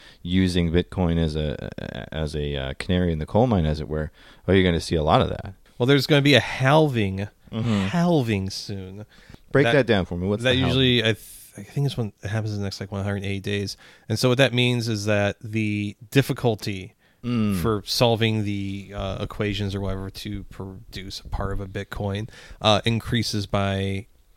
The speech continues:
Speaker 2: fifty percent.
Speaker 1: Okay.
Speaker 2: Or becomes fifty percent more difficult. So the last halving was in two thousand nineteen.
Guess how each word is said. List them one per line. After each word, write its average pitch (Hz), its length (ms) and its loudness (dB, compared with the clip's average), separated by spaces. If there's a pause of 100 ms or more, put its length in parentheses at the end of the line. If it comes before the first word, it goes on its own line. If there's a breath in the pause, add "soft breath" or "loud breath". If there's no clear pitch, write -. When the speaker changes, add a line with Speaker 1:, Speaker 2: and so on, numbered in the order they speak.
(220)
Speaker 2:
fifty - 240 -4
percent. 110 420 -4 (220)
Speaker 1:
Okay. 95 220 0 (220)
Speaker 2:
Or 110 120 4
becomes 107 280 -2
fifty - 220 -10
percent 110 300 -2
more 104 260 -2 (180)
difficult. 110 440 -6 (800 soft breath)
So 113 540 2
the 107 60 -2
last 110 480 -2 (120)
halving 101 540 -4
was 98 360 -6
in 98 560 -6 (140)
two 107 260 -8
thousand 98 1040 -8
nineteen. 175 840 -2